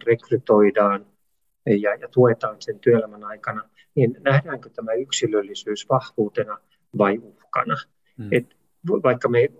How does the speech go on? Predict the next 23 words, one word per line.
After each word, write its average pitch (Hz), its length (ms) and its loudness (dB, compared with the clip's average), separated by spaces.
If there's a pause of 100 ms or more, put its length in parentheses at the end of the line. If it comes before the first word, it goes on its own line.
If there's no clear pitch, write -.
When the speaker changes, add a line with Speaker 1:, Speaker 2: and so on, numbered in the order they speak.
(360)
Speaker 1:
haluamme 120 500 2 (480)
ainakin 139 240 4
jossakin 151 320 2
keskustelussa 123 640 -2
erottaa 120 500 0
tiukasti - 440 0
sen 120 180 -4
yksityiselämän 107 800 -6 (100)
ja 135 60 -6
sit 123 160 -4
sen - 180 -12
työelämän, 110 580 2 (280)
niin 139 80 6
eihän 123 140 6
se 135 100 0
käytännössä 113 580 -6
onnistu, 101 600 -14 (120)
Speaker 2:
Mm. 101 180 -12
Speaker 1:
vaan 113 120 0
kyllä 113 240 2
ihminen 123 360 -4
tulee 113 320 -2
töihin 110 420 2